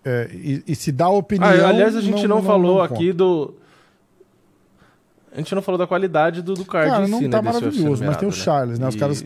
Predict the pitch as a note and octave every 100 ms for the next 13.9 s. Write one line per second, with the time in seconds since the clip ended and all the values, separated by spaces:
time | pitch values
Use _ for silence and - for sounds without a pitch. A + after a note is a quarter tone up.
0 | - E3 F#3 A#3+ G#3+ E3 F#3 E3+ F3 F#3+
1 | A2 D#3 D#3+ F#3 E3 D#3 F#3+ F#3+ C#3 A#2
2 | A2 A#2 B2+ _ _ _ - D3+ F3+ G#3+
3 | G#3 A3 C#3+ C3 E3+ F3+ D3+ - E3 A#2
4 | C3 C#3+ F3+ G3 - A2 G#2+ - C3 D3
5 | C3 - C3 C#3+ - C3+ C3+ - C#3 C#3
6 | - B2+ C#3 - - - - - _ _
7 | - D#3 D3+ D3+ C#3 F#3+ F3+ D3 F3 G3+
8 | E3+ D#3+ D3+ C#3+ C#3+ C#3+ - C3+ B2+ D3
9 | G#2+ F2+ E3 - - B2 A#2+ - E3+ G3+
10 | G3+ E3 B2 C3+ F3 D3 - - _ _
11 | _ _ - D#4+ C#4+ A3 B3+ A#3+ - G#3+
12 | G3 E3+ C#3+ - B3 A#3 G#3+ G#3 G3 G3
13 | D#3+ D#3 C3+ - C3 B2 G#2 -